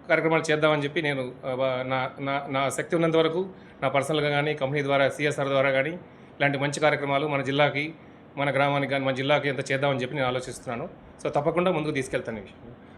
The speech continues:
అట్లాగే దగ్గుబాటి ప్రసాద్ అన్న గారు నాకు మంచి మిత్రుడు, లాస్ట్ ఇరవై, ఇరవై ఐదు సంవత్సరాల నుంచి. So, తన మన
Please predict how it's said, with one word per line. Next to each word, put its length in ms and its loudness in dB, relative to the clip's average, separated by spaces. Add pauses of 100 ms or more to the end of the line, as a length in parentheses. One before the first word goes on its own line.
అట్లాగే 240 4
దగ్గుబాటి 320 2
ప్రసాద్ 240 2
అన్న 120 2
గారు 320 2 (300)
నాకు 260 0
మంచి 200 -4
మిత్రుడు, 420 0 (260)
లాస్ట్ 380 0
ఇరవై, 420 0
ఇరవై 180 2
ఐదు 120 0
సంవత్సరాల 300 -4
నుంచి. 280 -6 (540)
So, 100 0
తన 200 0
మన 380 0